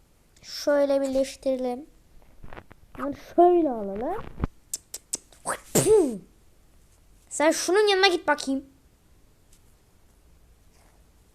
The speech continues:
Arı yumurtasıyla hemen şunları birleştirelim.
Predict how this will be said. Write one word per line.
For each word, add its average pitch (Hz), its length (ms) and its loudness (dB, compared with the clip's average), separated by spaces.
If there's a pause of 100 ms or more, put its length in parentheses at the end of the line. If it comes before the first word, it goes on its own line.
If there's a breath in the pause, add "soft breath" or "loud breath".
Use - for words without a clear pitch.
(180)
Arı 233 180 2
yumurtasıyla 311 680 0
hemen 285 320 -2
şunları 269 580 -6
birleştirelim. 262 760 -6